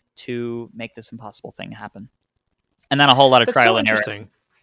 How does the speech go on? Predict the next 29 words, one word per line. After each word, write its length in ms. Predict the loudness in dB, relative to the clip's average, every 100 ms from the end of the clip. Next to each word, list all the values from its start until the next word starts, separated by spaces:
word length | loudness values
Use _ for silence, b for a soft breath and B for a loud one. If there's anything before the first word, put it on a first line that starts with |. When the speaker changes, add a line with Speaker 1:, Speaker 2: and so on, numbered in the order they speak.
| _ _ _ _ _ -4
Speaker 2:
The, 320 | 0 2 0
the 180 | -2 -2
way 180 | -2 -4
you're 100 | -4
describing 300 | -6 -6 -6
that 120 | -8
process, 360 | -8 -8 -8 -8
it 160 | -10 -2
does 240 | -2 -2
sound 580 | -4 -4 -4 -6 -10 -16 _
like, 420 | -6 -6 -6 -12 _ _
uh, 220 | -6 -6 -6
engineering. 680 | -6 -6 -6 -6 -8 -12 -10
You're, 180 | -6 -6
you're 240 | -6 -8
doing 320 | -4 -4 -4
an 80 | -4
engineering 440 | -8 -8 -10 -10 -8
project, 440 | -8 -8 -12 -12
uh, 400 | -10 -8 -8 -10
in 100 | -12
the, 240 | -10 -10 -10
the 120 | -14
software 320 | -8 -8 -6 -10
development 360 | -10 -12 -12
projects 280 | -10 -12 -14
that 100 | -16
I 40 | -16
do. 260 | -14 -16